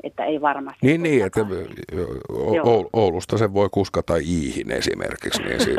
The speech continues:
Speaker 2: si-,
Speaker 1: <laughs>
Speaker 2: sitten ei tuu takaisin.
Speaker 1: Joo, <laughs> joo, justiinsa, joo.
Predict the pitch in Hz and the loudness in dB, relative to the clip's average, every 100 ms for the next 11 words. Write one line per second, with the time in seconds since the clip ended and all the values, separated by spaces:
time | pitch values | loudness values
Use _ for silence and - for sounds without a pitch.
0 | 220 - - 92 - - 65 - - - | 0 0 0 0 2 2 2 0 -4 -4
1 | - - - - - - 202 196 185 - | -6 -2 -2 -2 -6 -4 2 4 2 0
2 | 175 - 202 - - - - 214 185 170 | -10 -4 -6 -6 -16 -20 -10 -2 2 2
3 | 160 165 - 160 160 160 175 170 147 | 0 -4 -6 -8 -6 -6 -4 -4 -4